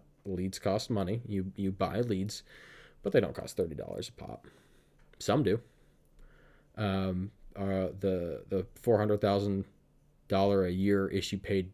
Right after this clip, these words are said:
producers, uh, yeah, they, they buy thirty dollar leads. They buy eighty dollar leads. But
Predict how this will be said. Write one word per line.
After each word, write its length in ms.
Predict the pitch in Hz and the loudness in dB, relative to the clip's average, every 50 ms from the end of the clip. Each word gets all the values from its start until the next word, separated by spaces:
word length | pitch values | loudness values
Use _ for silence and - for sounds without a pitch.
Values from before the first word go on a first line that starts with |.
| - _ _ _ _ _ _ _ - - - _ | -16 _ _ _ _ _ _ _ -20 -20 -20 _
producers, 600 | - - 98 95 107 117 117 - 127 139 139 - - - - - - - - - - - - - - | -4 -2 0 2 2 0 0 0 -2 -2 -2 -6 -10 -18 -20 -20 -20 -20 -20 -20 -20 -20 -20 -10 -6
uh, 260 | 104 98 95 90 87 - - | -4 -2 -2 -2 -4 -4 -2
yeah, 240 | 101 107 98 80 - - | 0 2 2 2 0 -6
they, 360 | 95 92 95 98 131 151 151 - 107 107 113 - | -4 0 2 4 4 4 2 0 -6 -12 -10 -6
they 140 | - - - | -4 -2 -2
buy 240 | - - 87 80 85 | -2 -2 -4 -4 -6
thirty 320 | - - - 104 92 95 | -4 -4 -2 -2 -2 -2
dollar 260 | 87 - 80 71 78 78 | -2 -4 -4 -6 -6 -6
leads. 420 | 78 90 101 120 135 - - - - - | -4 -2 -2 -4 -4 -8 -12 -16 -16 -10
They 100 | - - | -6 -2
buy 220 | 98 107 113 120 117 | 2 4 4 4 6
eighty 260 | - 98 139 175 202 | 6 6 6 6 6
dollar 280 | - 95 - - 64 69 | 4 2 2 -2 -6 -8
leads. 420 | 73 76 73 - - - - - - - - - - - - - - - - - _ - - - - - _ _ _ _ _ - - - - _ _ - _ _ _ _ _ _ _ - - - - - - - - - | -8 -8 -8 -8 -8 -10 -10 -12 -14 -18 -20 -20 -20 -20 -20 -20 -20 -20 -20 -20 _ -20 -20 -20 -20 -20 _ _ _ _ _ -20 -20 -20 -20 _ _ -20 _ _ _ _ _ _ _ -20 -20 -20 -20 -20 -20 -18 -10 -8
But 340 | 123 110 - 110 104 - | -4 0 0 0 0 0